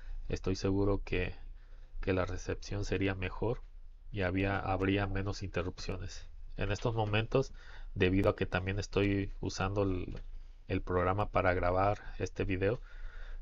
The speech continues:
pues obviamente hace un poco más lenta la computadora. Pero por alguna razón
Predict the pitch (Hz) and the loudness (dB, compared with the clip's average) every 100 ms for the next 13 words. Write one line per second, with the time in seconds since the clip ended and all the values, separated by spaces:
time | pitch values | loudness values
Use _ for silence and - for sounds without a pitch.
0 | - 92 90 87 87 - - - 95 98 | -4 2 4 4 -2 -8 -8 0 2 4
1 | 95 98 - 98 92 92 101 95 95 - | 2 0 2 6 6 6 0 0 0 0
2 | 90 92 92 92 92 90 87 - 85 - | 0 0 2 0 0 0 -2 -4 -10 -6
3 | - 87 90 - - - - - - 92 | -2 -2 -2 -6 -16 -14 -16 -16 -2 0
4 | 90 87 87 87 - - - - - - | 2 2 -2 -8 -18 -20 -20 -20 -20 -20
5 | - - - _ _ - - - - - | -20 -20 -20 _ _ -20 -12 -12 -12 -18
6 | - - - - - 104 98 92 107 113 | -20 -20 -20 -18 -2 4 6 4 0 2
7 | 101 - 104 107 117 | 0 0 -4 -4 -6